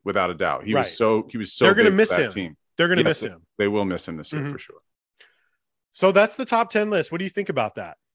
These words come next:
Speaker 1: That's a fun list, man. I do think, you know, they always handcuff themselves, these articles, with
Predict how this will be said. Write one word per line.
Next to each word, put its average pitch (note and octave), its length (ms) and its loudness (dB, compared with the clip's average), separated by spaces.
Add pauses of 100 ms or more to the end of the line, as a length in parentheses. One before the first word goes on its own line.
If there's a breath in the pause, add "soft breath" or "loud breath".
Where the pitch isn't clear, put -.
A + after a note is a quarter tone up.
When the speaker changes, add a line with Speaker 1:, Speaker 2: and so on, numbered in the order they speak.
(200)
Speaker 1:
That's F3 160 0
a C4+ 60 2
fun B3+ 260 4
list, A#3 220 4
man. G3 160 0
I D#3 120 0
do F#3+ 180 -2
think, G3+ 260 -4
you D3 100 0
know, A#2+ 160 2
they B2+ 260 0
always C3+ 320 2
handcuff B2 460 -2
themselves, G2 600 -2
these F#2+ 120 -4
articles, F#2 640 -2
with F2+ 380 -2